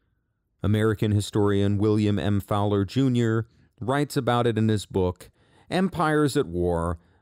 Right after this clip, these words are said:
The French and Indian War and the Struggle for North America, seventeen fifty-four through seventeen sixty-three. And like many authors, he sprinkles in a little French, but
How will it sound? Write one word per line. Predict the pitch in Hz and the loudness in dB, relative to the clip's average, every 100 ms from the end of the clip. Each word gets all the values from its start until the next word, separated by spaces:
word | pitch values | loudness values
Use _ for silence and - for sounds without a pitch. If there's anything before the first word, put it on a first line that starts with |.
| - | -4
The | 127 | -4
French | - 170 170 - | 0 0 -2 0
and | 156 | 0
Indian | 135 131 135 127 110 | 2 2 2 2 2
War | 107 107 107 104 | 2 2 2 0
and | 107 | 0
the | 107 | -2
Struggle | - 120 104 110 | -2 -2 0 -2
for | 104 107 | 0 0
North | 104 101 107 | 0 0 0
America, | 98 90 92 - 92 | -2 -2 -2 -2 -4
seventeen | - 101 107 95 101 95 | -2 -2 -2 -2 -2 -2
fifty-four | - 95 - 95 - 92 87 85 | -2 -4 -2 -6 -4 -4 0 -2
through | - 87 | -2 -6
seventeen | - 92 87 80 87 85 | -2 -4 -4 -4 -4 -6
sixty-three. | - 85 - 92 80 - 90 73 - - _ _ _ _ _ _ _ _ _ _ _ | -6 -6 -6 -8 -10 -8 -6 -6 -8 -20 _ _ _ _ _ _ _ _ _ _ _
And | 147 165 | -2 0
like | 175 170 | 0 -2
many | 165 147 139 | 0 2 2
authors, | 110 110 107 107 - | 0 0 0 0 -2
he | 110 | -6
sprinkles | - - 117 107 107 101 | -4 -6 -4 -2 -2 0
in | 98 | -2
a | |
little | 98 156 147 | -2 -2 -4
French, | - - 87 85 85 - - | -6 -4 -2 -2 -6 -10 -4
but | 85 | -4